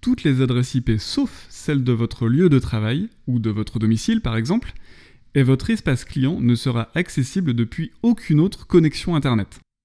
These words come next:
Prenez garde avec cette méthode à ne pas vous bloquer vous-même, notamment si vous changez d'opérateur internet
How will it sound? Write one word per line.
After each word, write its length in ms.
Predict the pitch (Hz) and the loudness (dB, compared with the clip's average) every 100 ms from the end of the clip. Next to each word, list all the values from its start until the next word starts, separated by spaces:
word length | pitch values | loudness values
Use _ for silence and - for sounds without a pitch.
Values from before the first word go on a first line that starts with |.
| _ _ _ _ _ - | _ _ _ _ _ -2
Prenez 260 | 190 202 | 2 4
garde 320 | 147 117 101 - | 2 0 -2 -4
avec 280 | 110 107 - | -4 -4 -6
cette 200 | 110 107 | -6 -6
méthode 380 | 104 175 214 - | -2 -2 -2 -2
à 120 | 117 | 0
ne 100 | 113 | 0
pas 160 | 180 | 2
vous 160 | 175 117 | 0 2
bloquer 340 | 117 139 143 | 2 2 2
vous-même, 420 | 208 151 113 95 107 _ _ _ | 2 4 4 2 -6 _ _ _
notamment 480 | 110 117 117 120 185 | 4 4 4 2 2
si 220 | 233 - | -2 -2
vous 160 | 113 117 | -2 -4
changez 300 | - 175 180 | -2 2 4
d'opérateur 500 | 147 123 110 110 165 | 4 2 -2 0 0
internet 500 | 151 156 120 104 | 0 0 0 -2